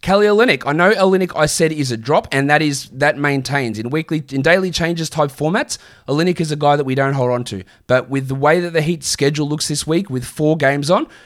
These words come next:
he's worth rolling out there. Maybe he's your ninth best, tenth best player just for this week. Timothy John McConnell, get those assists and steals up. He's a good ad for this week for category leagues.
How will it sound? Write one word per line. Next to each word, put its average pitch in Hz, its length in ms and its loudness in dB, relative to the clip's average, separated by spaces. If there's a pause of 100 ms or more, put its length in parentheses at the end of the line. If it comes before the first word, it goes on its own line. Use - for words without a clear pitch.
he's 202 180 0
worth 214 340 2 (100)
rolling 160 540 2
out 175 180 0
there. 135 140 -2
Maybe 175 280 2
he's 185 240 0
your 160 140 -2
ninth 156 420 -4
best, 160 280 -2
tenth 165 240 -6
best 156 220 -2
player 156 320 2
just 147 420 -4
for 147 80 -4
this 135 200 -6
week. 110 360 -8 (840)
Timothy 202 320 0
John 185 240 2
McConnell, 180 400 0
get 165 160 -2
those 165 200 0
assists 156 380 -4
and 156 140 -2
steals 156 340 0
up. 107 160 0
He's 143 220 0
a - 20 -2
good 147 200 0
ad 143 260 2
for 139 80 -2
this 135 200 -6
week 135 200 -2
for 131 80 -6
category 147 480 -2
leagues. 156 280 -4